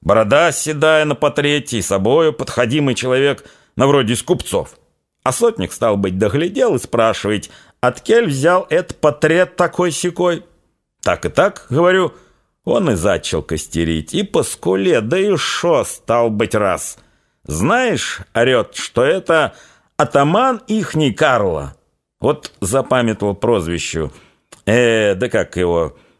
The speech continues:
Дай бог памяти. "Карл Маркс", подсказал Штокман,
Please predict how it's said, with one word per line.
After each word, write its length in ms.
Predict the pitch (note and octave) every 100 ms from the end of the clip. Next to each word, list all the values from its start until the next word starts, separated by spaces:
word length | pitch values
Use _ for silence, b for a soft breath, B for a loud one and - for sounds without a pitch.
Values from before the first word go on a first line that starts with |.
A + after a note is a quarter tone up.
| _
Дай 160 | - A#2
бог 240 | G#2 G#2
памяти. 800 | A2+ A#2 G#2+ F2+ G2+ G2+ G2 F2 b b b _ _
"Карл 560 | - A#2 C3 C3 B2 -
Маркс", 560 | A2+ C3+ D3+ - - - - _ _ _
подсказал 380 | E2 - F2 F#2
Штокман, 540 | - A2+ - G2 F2